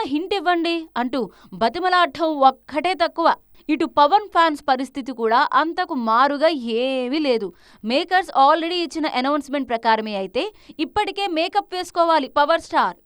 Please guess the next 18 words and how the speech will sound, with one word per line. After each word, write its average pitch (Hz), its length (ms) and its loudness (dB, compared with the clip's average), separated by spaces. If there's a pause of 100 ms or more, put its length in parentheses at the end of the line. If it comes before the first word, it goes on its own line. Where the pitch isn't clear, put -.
కానీ 277 320 4 (240)
ఆయన 302 280 6
ఏపీ 339 460 -2
పాలనా 302 440 0
వ్యవహారాల్లో 247 600 -2
బిజీగా 311 480 -4
ఉన్నారు. 202 340 -6 (340)
రీసెంట్గా 285 540 -2 (140)
వరదలు, 220 480 -2 (200)
వాటి 339 260 4
సమీక్షలు 302 580 -2
అంటూ 226 320 -2 (220)
క్షణం 320 460 0
తీరిక 370 400 -2
లేకుండా 277 460 0
గడుపుతున్నారు. 220 580 -8 (320)
ఆ 214 140 8
ప్రభావం 269 520 2